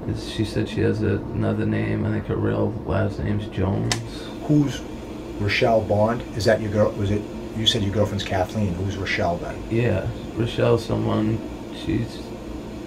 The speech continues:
Speaker 1: just like a friend.
Speaker 2: Friend, okay.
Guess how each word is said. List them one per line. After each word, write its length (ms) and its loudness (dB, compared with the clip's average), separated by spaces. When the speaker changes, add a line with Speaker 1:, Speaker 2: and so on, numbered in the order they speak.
Speaker 1:
just 220 -4
like 200 0
a 60 -2
friend. 360 -2
Speaker 2:
Friend, 300 -4
okay. 300 -4